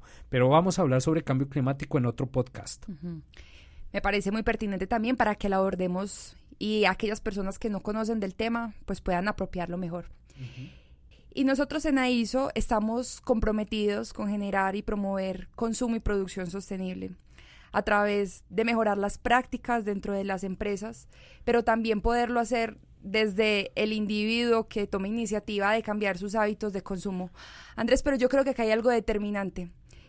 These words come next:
Speaker 2: y es que una acción individual o una acción aislada de cualquier empresa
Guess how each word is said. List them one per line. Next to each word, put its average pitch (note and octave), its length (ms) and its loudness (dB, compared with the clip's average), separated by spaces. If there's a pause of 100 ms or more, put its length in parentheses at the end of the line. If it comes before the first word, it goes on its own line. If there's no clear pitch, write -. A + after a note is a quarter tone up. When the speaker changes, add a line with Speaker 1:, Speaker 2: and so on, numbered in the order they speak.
Speaker 2:
y A#3 100 6
es A3 140 4
que C4+ 380 2
una B3+ 240 2
acción B3+ 320 2
individual G#3 880 4
o - 140 4
una G#3+ 680 2
acción G#3+ 360 -2
aislada A3 420 4
de G#3+ 120 6
cualquier G#3 340 -2
empresa A3 580 0